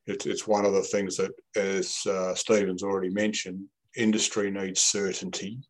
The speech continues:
to be able to invest. And if it's not there, we will struggle.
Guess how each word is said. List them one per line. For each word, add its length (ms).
to 120
be 160
able 220
to 140
invest. 600
And 120
if 140
it's 220
not 160
there, 360
we 140
will 180
struggle. 480